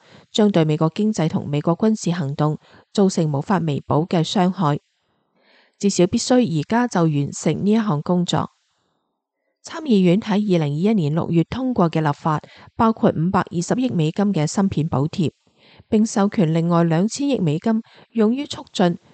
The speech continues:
美國科技創新，以同中國競爭。眾議院版本喺今年二月通過，內容接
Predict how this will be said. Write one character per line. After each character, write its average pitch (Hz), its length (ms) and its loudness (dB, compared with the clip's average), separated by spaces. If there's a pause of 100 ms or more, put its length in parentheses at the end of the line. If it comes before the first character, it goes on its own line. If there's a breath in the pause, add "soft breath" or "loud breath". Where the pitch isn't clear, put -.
(100)
美 185 140 0
國 208 140 2
科 254 260 -2
技 170 160 -2
創 175 300 -2
新， 226 260 -2 (380 soft breath)
以 180 120 0
同 214 300 -4
中 233 220 -2
國 156 180 0
競 143 180 -6
爭。 202 240 -4 (1040)
眾 190 180 2
議 175 200 2
院 226 160 4
版 175 240 -2
本 160 220 0
喺 185 240 -2
今 254 160 -2
年 151 200 0
二 151 160 0
月 151 100 2
通 214 260 -2
過， 147 280 0 (300 soft breath)
內 190 200 4
容 160 300 2
接 208 140 -4